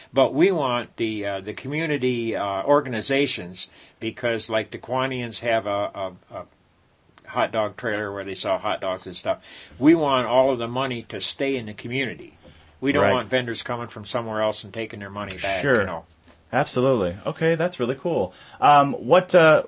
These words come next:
Speaker 2: what are some of the vendors that will be around? Maybe just touch on a few of 'em.
Speaker 1: Well, yeah, the, the, uh, the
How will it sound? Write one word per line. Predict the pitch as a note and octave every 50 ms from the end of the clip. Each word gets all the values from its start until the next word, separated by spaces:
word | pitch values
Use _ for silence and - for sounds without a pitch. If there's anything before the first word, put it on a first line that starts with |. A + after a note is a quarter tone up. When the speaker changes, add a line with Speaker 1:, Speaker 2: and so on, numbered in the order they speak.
| -
Speaker 2:
what | - C2+ D2 F#2 A#2 C#3+ E3+ D#3
are | E3 E3+
some | D#3 - - G2
of | F#2+ F2+
the | F#2
vendors | F2 F#2+ F2+ F2 E2+ E2+ F2+ - -
that | - G2 -
will | F2+ G2 F#2
be | E2 F#2+ F#2 F2 F2 F2 E2+ - - - _
around? | - F2+ F#2 F#2 F2 E2+ F2+ F#2
Maybe | F#2+ F#2+ F#2
just | F#2+ F#2 - - - -
touch | - G#2+ G2 -
on | G#2+ G2 F#2
a | F2
few | - - - G#2+ G2+ F#2
of | F2 D#2+ E2+
'em. | E2 E2 E2 _ - - D3 -
Speaker 1:
Well, | D#3+ D#3+ D3 C#3 C#3 C#3+ C#3
yeah, | C3+ C3+ C3+ C3 B2+
the, | A#2+ A#2+ A#2+ A#2 A#2 G#2+
the, | A2+ B2 A#2 A2 G#2 G#2+ G#2+
uh, | G#2+ G#2 G2+ G2+ F#2+ F2 - _ _ _ _ _ _ _
the | - A#2+ A2+ G#2+ G2+